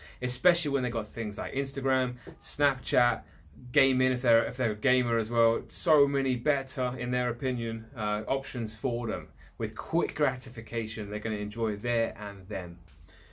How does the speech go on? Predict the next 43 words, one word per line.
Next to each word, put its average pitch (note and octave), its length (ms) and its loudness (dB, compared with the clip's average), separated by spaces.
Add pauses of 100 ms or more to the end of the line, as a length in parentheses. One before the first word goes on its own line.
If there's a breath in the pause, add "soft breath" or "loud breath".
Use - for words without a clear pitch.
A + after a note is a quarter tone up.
(400 loud breath)
There C#3+ 180 12
are C#3 40 6
gonna D3+ 220 4
be C#3 80 -2
times B2+ 360 0
during B2 180 -2
the G#2+ 80 -2
revision A2+ 420 -6
and G2+ 140 -10
exam A2 420 -6
period G#2+ 380 -4 (420 loud breath)
where A2+ 160 2
your G2 120 -2
teenagers A#2 720 0
get A2 160 -2
incredibly A#2+ 720 0
stressed - 760 -2 (300 soft breath)
and G#2+ 220 -4
upset, F#2 520 -6
and A2 140 -4
that's A2+ 220 -2
when A#2 160 -2
you've B2 160 0
gotta A2+ 240 4
be G#2+ 160 -4
steady B2+ 680 -4
as G#2+ 280 -8
a G#2 60 -4
rock. F#2+ 460 -8 (720)
It C3 140 0
can C3+ 160 4
be B2 120 2
really C#3 440 2 (240 loud breath)
difficult B2 540 -2
to - 60 -20
talk B2+ 220 -6
to - 100 -20
teenagers G2+ 560 -6
at - 40 -20
times, F#2 340 -6
really, A#2 320 -2
really G#2 240 -4
difficult. F2+ 480 -10